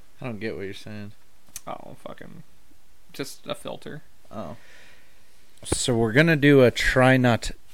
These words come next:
Speaker 1: to cringe TikTok challenge. In the premise, we're still trying to work this out,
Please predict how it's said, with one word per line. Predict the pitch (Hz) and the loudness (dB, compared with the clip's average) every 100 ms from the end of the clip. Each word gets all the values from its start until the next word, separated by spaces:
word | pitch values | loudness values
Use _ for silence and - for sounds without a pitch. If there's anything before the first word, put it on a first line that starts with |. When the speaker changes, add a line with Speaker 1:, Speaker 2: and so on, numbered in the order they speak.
| - | -10
Speaker 1:
to | - 113 | -4 -4
cringe | - - 120 107 95 92 - - - | -4 0 0 2 0 -2 -6 -8 -6
TikTok | - - - 101 - - | -4 -4 -4 -4 -4 -8
challenge. | - 85 50 - - - - - - - - - - - - - - - - | -4 -4 -6 -10 -12 -12 -14 -14 -14 -14 -14 -14 -14 -14 -14 -14 -14 -12 -8
In | 104 | 0
the | |
premise, | - 156 165 117 107 - | 6 8 8 8 4 2
we're | |
still | 113 - 123 | 2 2 4
trying | 131 | 4
to | 110 | 4
work | 98 113 - | 6 4 4
this | - 95 - - | -4 -4 -2 4
out, | 143 120 104 104 | 6 6 4 2